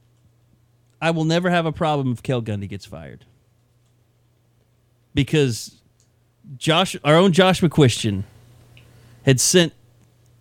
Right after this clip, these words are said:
Cale Gundy a message one time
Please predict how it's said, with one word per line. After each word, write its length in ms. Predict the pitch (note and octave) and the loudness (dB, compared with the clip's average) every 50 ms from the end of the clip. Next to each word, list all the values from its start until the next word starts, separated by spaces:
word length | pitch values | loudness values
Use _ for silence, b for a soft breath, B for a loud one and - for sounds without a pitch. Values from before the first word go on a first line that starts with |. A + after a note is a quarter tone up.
| _ | _
Cale 220 | - F#3+ E3+ D#3+ D3 | 0 2 2 2 2
Gundy 500 | D3 D#3+ D#3 D3+ C#3+ C3 A#2 G#2+ G2+ - _ _ _ _ _ _ _ _ - | 2 2 2 2 2 2 0 0 -2 -6 _ _ _ _ _ _ _ _ -6
a 60 | B2+ | -2
message 560 | B2+ C3+ D#3 E3 - - - G#2+ G2 F#2+ - | 0 2 0 0 0 -4 -8 -12 -12 -14 -14
one 200 | A2+ A2 G#2+ G#2+ | -12 -12 -10 -10
time 340 | - A#2 G#2 F2 F2 F2 | -8 -8 -10 -10 -12 -14